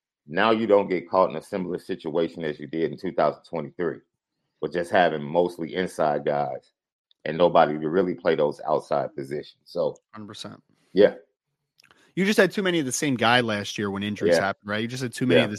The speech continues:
Speaker 2: same guys. Sean, th-, this chat drives me crazy sometimes 'cause literally, didn't you hear me say that I would go after Chris Braswell if I can make it happen,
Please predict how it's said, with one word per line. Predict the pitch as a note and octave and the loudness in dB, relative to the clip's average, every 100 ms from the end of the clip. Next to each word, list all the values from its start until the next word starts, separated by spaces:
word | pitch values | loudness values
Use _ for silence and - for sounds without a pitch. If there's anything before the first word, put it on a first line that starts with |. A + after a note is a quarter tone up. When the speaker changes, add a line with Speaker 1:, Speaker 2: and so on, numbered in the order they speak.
| - | -8
Speaker 2:
same | G#2+ | -6
guys. | G2+ G2+ G2 - - - - _ - | 0 2 0 -4 -16 -20 -20 _ 0
Sean, | D3 C3+ - - _ _ | 2 2 -2 -20 _ _
th-, | - - | -12 -4
this | C3+ D3+ | -2 0
chat | - F#3 G3 | 4 6 6
drives | E3+ D#3+ | 6 4
me | D3 | 4
crazy | A2+ D#3 D3 C#3+ | -2 0 0 -2
sometimes | - C3 C#3+ C3 B2+ - _ | -6 -4 -2 -2 -4 -12 _
'cause | G#3+ F#3+ | -4 4
literally, | C#4 C#4+ | 4 6
didn't | C4+ E4+ | 4 8
you | F#4+ | 6
hear | - C#4 | 8 8
me | C4+ B3 | 8 6
say | - - F#3 E3 E3 F3+ _ _ | 4 8 10 10 6 2 _ _
that | F3+ F#3 | 0 8
I | F#3 | 10
would | F3 C#3+ | 8 6
go | E3+ G3 | 6 6
after | D#3 D#3+ D#3+ D#3+ | 6 0 0 -2
Chris | F#3 F3 | -2 0
Braswell | C#3+ C3+ D3 D3+ C#3+ | 2 2 2 0 -2
if | C#3+ | -2
I | |
can | B2+ | -4
make | C#3 B2+ | -6 -6
it | B2+ | -2
happen, | B2 A2+ A#2+ | -2 -2 -4